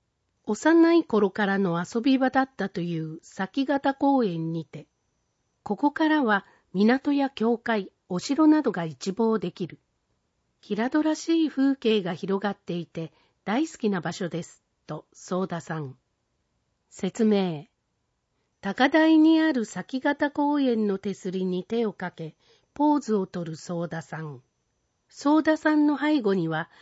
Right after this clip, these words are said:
平戸の街並みが広がり、弧を描く平戸港も一望できます。公園には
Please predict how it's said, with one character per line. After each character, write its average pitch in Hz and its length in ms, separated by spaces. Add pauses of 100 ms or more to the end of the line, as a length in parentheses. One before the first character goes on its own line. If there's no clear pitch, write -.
(160)
平 277 320
戸 294 100
の 294 140
街 277 300
並 285 260
み 269 60
が 254 100
広 214 320
が 202 100
り、 156 180 (460)
弧 311 140
を 311 80
描 226 280
く 220 140
平 233 300
戸 262 100
港 196 260
も 180 300
一 202 260
望 196 240
で 180 140
き - 140
ま 160 140
す。 - 180 (960)
公 320 340
園 320 260
に 311 140
は 208 240